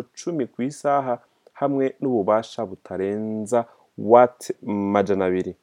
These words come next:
Rero, ntushobora kuzikoresha ahantu hamwe hamwe nk'uko tubona abantu bazikoresha, kandi ni ihadabu y'amadolari majana umunani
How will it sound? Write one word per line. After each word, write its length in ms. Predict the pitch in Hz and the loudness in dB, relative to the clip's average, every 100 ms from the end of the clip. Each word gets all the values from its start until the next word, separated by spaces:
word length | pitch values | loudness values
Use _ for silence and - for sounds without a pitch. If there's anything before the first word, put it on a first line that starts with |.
| _ - | _ 0
Rero, 420 | 104 113 104 95 _ _ _ _ | 4 4 4 -2 _ _ _ _
ntushobora 520 | - - 135 139 123 | -20 -8 -4 0 -2
kuzikoresha 920 | - - 143 170 - 107 101 92 - 131 95 | -4 -6 -6 -6 -6 -2 -2 -4 -6 -8 -8
ahantu 380 | - 98 95 95 - | -14 -14 -10 -10 -8
hamwe 220 | 123 151 127 | -6 -4 -4
hamwe 300 | 123 156 160 - - _ | -4 -6 -8 -12 -20 _
nk'uko 340 | 143 160 156 151 | -6 -4 -4 -6
tubona 420 | - 104 110 123 127 - | -6 -2 0 -2 -8 -10
abantu 360 | 95 92 90 90 | -10 -10 -14 -14
bazikoresha, 800 | 87 85 - 104 104 90 - - | -14 -14 -8 -2 0 0 -4 -20
kandi 540 | - 117 117 113 110 95 - | -10 -6 -4 -2 -4 -6 -4
ni 100 | 135 | -2
ihadabu 580 | 156 175 147 147 156 139 | 0 -2 0 2 2 2
y'amadolari 580 | 139 120 98 117 123 101 | 0 0 0 0 2 0
majana 340 | 95 87 92 | -4 -8 -8
umunani 560 | 87 95 113 101 90 | -6 -4 -4 -4 -6